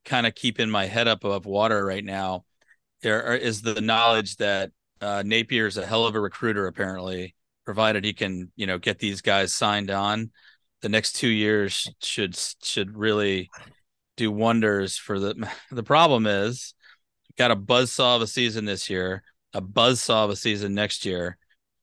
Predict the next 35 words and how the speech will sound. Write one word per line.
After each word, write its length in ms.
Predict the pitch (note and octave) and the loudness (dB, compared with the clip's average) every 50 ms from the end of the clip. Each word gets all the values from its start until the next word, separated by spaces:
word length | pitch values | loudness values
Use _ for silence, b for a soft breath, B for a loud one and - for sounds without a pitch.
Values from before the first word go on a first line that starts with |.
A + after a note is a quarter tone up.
| _ _ _ | _ _ _
So 220 | - - - A2 G#2 | -8 -2 0 2 2
we 100 | G#2+ A2+ | 4 4
need 180 | A#2+ B2 A#2 | 4 4 4
to 60 | A2+ G#2+ | 4 2
hold 300 | - - B2 B2 B2 A#2+ | 2 4 4 4 4 4
on 180 | A#2 A#2+ A#2+ | 4 4 4
to 60 | A#2 | 2
these 240 | G#2 G#2+ G#2 G2 - | 0 -2 -2 -4 -4
guys, 580 | - G2+ F#2+ F#2+ F#2 F#2 F#2 F#2+ - - - - - | -4 -4 -2 0 0 0 -2 -2 -4 -6 -6 -8 -6
and, 320 | - G#2+ G2+ G2 G2 - | -2 -2 0 0 -2 -2
and 160 | - G2+ G2+ G#2 | -2 -2 0 0
we 80 | G#2+ | 2
need, 220 | A2 A#2 A#2 A2+ A2+ | 4 4 4 4 4
need 180 | A2 A#2 G#2+ | 4 2 2
some 120 | - A2 F#2 | 0 -4 -6
freshman 460 | - - A2+ A2+ A2 - - A#2 G2 | -2 0 2 2 2 0 -2 -4 -4
starters 580 | - - - A#2+ A2 A2+ A2 G#2+ G2 F#2+ - | -4 -2 2 4 4 4 4 2 0 -2 -4
in 100 | G2+ F#2 | -6 -8
twenty 240 | E2+ - - G#2+ G#2 | -8 -6 -4 -4 -4
twenty-five, 640 | F#2 - A#2 G2+ F#2+ F#2 - G#2+ G#2 G#2 G2+ F#2 F2 | -4 -4 -4 -4 -4 -2 0 2 2 2 2 2 0
it 140 | F#2 E2+ E2+ | -4 -8 -8
sounds 340 | - - F#2 F2+ F2+ F2 - | -6 -4 -4 -4 -4 -6 -6
like, 340 | F#2+ F2+ F2+ F2 - - B B B B B B B B _ - | -6 -4 -4 -6 -8 -12 B B B B B B B B _ -4
um, 520 | G2+ G2 F#2+ F#2 F2+ F2+ F2+ F2+ F2+ - _ _ _ - | 0 2 2 2 2 0 -4 -8 -10 -12 _ _ _ -6
and, 160 | A2 G#2+ A#2+ | -2 0 2
and 260 | C3+ C3 C3 C3+ C3 | 4 4 4 4 4
in 100 | A#2 G2+ | 2 2
twenty 220 | F#2+ - B2 G#2+ G2 | 0 -2 -2 -2 -2
twenty-four 480 | - - G#2 F#2 - - G#2+ G#2 G2 | -2 -4 -6 -4 -4 0 0 0 0
for 120 | - - F#2+ | 0 -2 -2
that 180 | F2+ F2 F2 | -2 -2 -2
matter. 380 | F2+ F2 F2 E2+ E2+ E2 - - _ _ _ _ _ _ _ _ _ _ _ - | -2 -4 -4 -2 -4 -4 -6 -8 _ _ _ _ _ _ _ _ _ _ _ -6
Um, 580 | - G2+ G2 G2 G2 F#2+ F#2 F#2 F#2 F#2+ G2 A2+ - - | -2 0 2 2 2 2 0 -2 -4 -6 -8 -8 -6 -2
I, 280 | G#2 A2+ A#2 A2+ A2+ | 2 4 4 6 6
uh, 360 | A2+ A2 G#2+ G#2 G2+ G2 F#2+ | 6 6 4 4 2 2 0